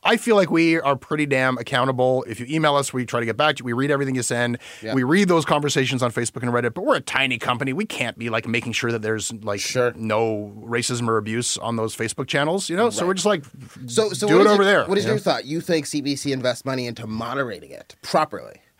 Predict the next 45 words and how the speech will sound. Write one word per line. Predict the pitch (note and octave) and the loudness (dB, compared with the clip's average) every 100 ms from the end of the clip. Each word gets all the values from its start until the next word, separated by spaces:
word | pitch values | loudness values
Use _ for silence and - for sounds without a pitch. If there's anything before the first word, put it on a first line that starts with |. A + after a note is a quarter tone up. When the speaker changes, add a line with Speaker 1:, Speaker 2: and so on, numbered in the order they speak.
| - | 0
Speaker 1:
Uh, | G#3 A3+ A3+ G3 F3 C#3+ - | 4 6 6 4 2 2 0
no, | F#3 F#3+ A3 A3 | 4 6 8 8
I | F3 | 6
think | - G3+ | 2 2
that | G#3+ F#3 | 4 4
in | F3 | 2
this | D#3+ D#3+ | 0 0
case, | - C#3+ D3 | -2 0 0
to | - F#3+ | 0 0
the | B3 | 2
extent | A3+ - - F#3 D#3+ - | 0 0 2 2 2 -4
that | C#3+ | -2
they | C#3 C#3+ | 0 2
are | C#3+ D3 D3 C3+ | 4 4 4 0
doing | C3 C3+ C3 | -2 0 0
any | C#3 D3 | 0 0
comments | C#3+ C#3+ F3 - - | 2 2 0 -4 -4
anywhere, | C#3 F3 G3+ B3 - - - - | 0 2 4 2 -2 -20 -12 0
they | D3 | 2
have | C3 - | 2 2
to | |
moderate | B2 G#2+ G#2 F#2 | 2 2 0 -6
it. | F2+ | -8
And | B2 | 0
I | C#3 | 2
also, | D#3+ E3+ F3 D#3 | 4 4 4 4
like, | C#3+ C3 | 4 0
I | B2+ | 0
have | B2 C3 | 0 0
this | B2 A#2 - - - | -2 -6 -6 -10 -4
longstanding | A#2+ B2 - B2+ A#2 | -2 0 0 -2 -2
complaint | B2 A#2 A#2 | -4 -4 -2
about | A2 A2 | -2 -2
how | G#2 | 0
they've | A2 G#2 | -2 -2
turned | - A#2+ | -2 0
off | G#2 A2 | 0 0
comments | - A2+ A2 G#2+ - - - - - - _ - | 0 -2 -2 -4 -8 -12 -20 -20 -20 -20 _ -2
on | B2 A#2+ A#2+ A2 G#2+ - _ | 2 2 2 -2 -4 -10 _
Speaker 2:
Certain | - - | -8 -6
things? | - G#2 - | -4 -6 -2
Speaker 1:
on | C3+ | 0
Indigenous | C3 B2+ C3 C3+ A2+ | 2 2 2 2 0
coverage. | A#2 F#2 G#2+ F#2 | -2 -4 -4 -6
Speaker 2:
Yeah. | - | -10